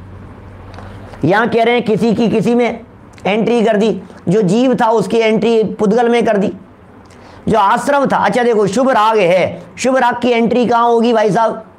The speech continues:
तो शुभ राग की entry आश्रम तत्व में होनी चाहिए ना।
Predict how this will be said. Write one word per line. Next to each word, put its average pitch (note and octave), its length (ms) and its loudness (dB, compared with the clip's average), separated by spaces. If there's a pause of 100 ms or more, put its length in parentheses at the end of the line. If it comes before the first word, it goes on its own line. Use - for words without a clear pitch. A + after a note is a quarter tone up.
(560)
तो G3+ 80 0
शुभ A3+ 240 0
राग A#3 220 0
की A#3 100 0
entry A#3 300 2
आश्रम A3+ 400 0
तत्व B3 300 0
में B3 100 2
होनी A3+ 240 2
चाहिए A3+ 280 2
ना। D4 260 0